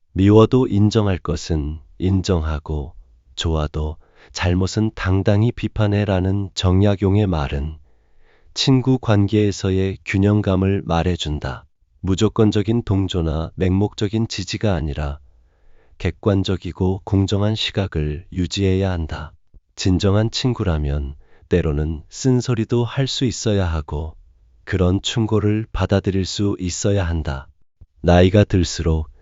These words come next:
시간의 소중함을 더욱 절감하게 된다. 오늘 할 일을 내일로 미루지 말며 아침에 할 일을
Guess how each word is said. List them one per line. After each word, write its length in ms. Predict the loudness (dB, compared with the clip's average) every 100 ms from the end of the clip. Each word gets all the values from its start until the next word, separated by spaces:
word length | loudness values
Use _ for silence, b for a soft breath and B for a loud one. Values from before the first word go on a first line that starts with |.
| _
시간의 480 | -4 0 4 6 4
소중함을 840 | 2 -2 2 2 4 4 2 0 -6 0
더욱 380 | 4 4 2 0
절감하게 560 | 2 4 4 2 0
된다. 480 | 0 -2 -2 -6 -6 -14 _ -20 -8 4
오늘 320 | 6 6 4
할 320 | 2 0 2
일을 440 | 2 2 0 -2 b b
내일로 520 | 4 6 6 4 2
미루지 440 | 4 2 2 2 2
말며 520 | 2 0 -2 -4 -8 -14 b b b b b 0
아침에 420 | 0 2 2 2
할 280 | 2 0 2
일을 400 | 2 0 0